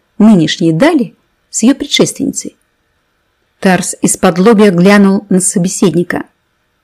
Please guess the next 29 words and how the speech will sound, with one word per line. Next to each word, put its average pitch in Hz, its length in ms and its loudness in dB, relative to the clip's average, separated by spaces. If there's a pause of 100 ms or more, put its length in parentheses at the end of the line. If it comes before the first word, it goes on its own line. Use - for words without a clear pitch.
(160)
Это 294 200 0
можно 262 300 4
было 240 240 4
бы 220 100 2
как-то 226 320 0
объяснить 208 560 0
перевоплощением 208 840 2 (120)
одного 202 340 0
сознания. 185 640 -2 (760)
Мало 311 340 2
ли, 170 160 0
какие 196 360 0
капризы 185 420 0
могли 170 260 2
возникнуть 170 520 0 (260)
у 190 60 2
мастера 175 460 0
игры. 165 340 -2 (800)
Захотела 294 520 0
родиться 254 500 2
у 202 80 -2
своего 196 380 2
бывшего 208 380 0
возлюбленного 185 800 0 (200)
и 185 80 2
по 185 120 -4
совместительству 170 880 -4 (220)
нечаянного 170 640 0
убийцы 185 680 -4